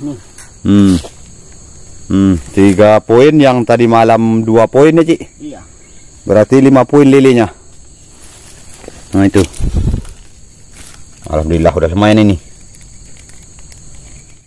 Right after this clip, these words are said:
Speaker 2: Jadi, hanya begini airnya. Kurang besar. Hmm. Jaringnya tetap seperti itu.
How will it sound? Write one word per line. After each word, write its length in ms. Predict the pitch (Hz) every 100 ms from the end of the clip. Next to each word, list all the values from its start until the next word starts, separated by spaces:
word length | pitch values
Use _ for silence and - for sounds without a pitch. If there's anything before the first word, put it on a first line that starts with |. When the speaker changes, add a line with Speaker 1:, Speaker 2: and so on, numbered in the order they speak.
| _ _ _ - - - -
Speaker 2:
Jadi, 480 | 90 87 120 135 127 - - - - - - - - - - - - - - - -
hanya 200 | 101 107
begini 400 | 101 113 123 120 -
airnya. 440 | 120 113 110 98 - - - - - - - - - - -
Kurang 200 | 90 101
besar. 360 | 113 135 123 - - - - - - - - - - - - - - - - - 101
Hmm. 280 | 98 92 85 - - - - - - - - - - - - - - -
Jaringnya 880 | 90 104 104 104 110 127 131 127 120 - - -
tetap 360 | - 131 147 139
seperti 440 | - 135 120 143
itu. 120 | 127